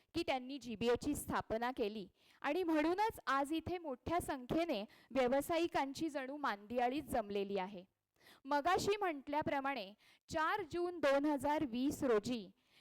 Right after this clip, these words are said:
जीबीएची स्थापना झाली, तीही एकाच तत्वावर, "एकमेका सहाय्य करू, अवघे धरू सुपंथ." हे तत्व अंगी बाळगून जर आपण जीबीएचे मेंबर झालो तर नक्कीच आपण ग्रो वेल होणार आहोत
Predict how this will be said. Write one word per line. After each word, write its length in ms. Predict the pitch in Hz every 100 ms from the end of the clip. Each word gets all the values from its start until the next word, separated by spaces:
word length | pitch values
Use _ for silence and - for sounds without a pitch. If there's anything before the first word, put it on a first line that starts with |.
| - 226
जीबीएची 540 | 269 277 330 339 359
स्थापना 560 | - 294 220 247 262 262
झाली, 440 | 247 247 233 202 -
तीही 300 | 330 311 381
एकाच 440 | 240 - 226 - 208
तत्वावर, 420 | - 214 180 156 175 _ _ _
"एकमेका 640 | - 370 427 415 339 - 339 320
सहाय्य 400 | 277 262 269 269 254
करू, 220 | 220 208 - -
अवघे 460 | 240 254 262 339
धरू 320 | 302 233 220 185 -
सुपंथ." 540 | - 202 220 208 - 190 - _ _ _ - - -
हे 180 | 359 440 381
तत्व 320 | 339 349 370 -
अंगी 360 | 262 247 302
बाळगून 540 | 254 220 214 254 208 190 _ -
जर 200 | 262 370
आपण 320 | 370 370 381 269
जीबीएचे 580 | 254 240 262 - 311
मेंबर 420 | 269 208 196 233 247
झालो 400 | 240 214 240 - _ _ _ _ 370
तर 160 | 415
नक्कीच 500 | 330 269 - 403 415 -
आपण 280 | 277 330 359
ग्रो 380 | 247 262 294
वेल 320 | 240 240 262 330
होणार 360 | 285 214 220
आहोत 300 | 233 277 208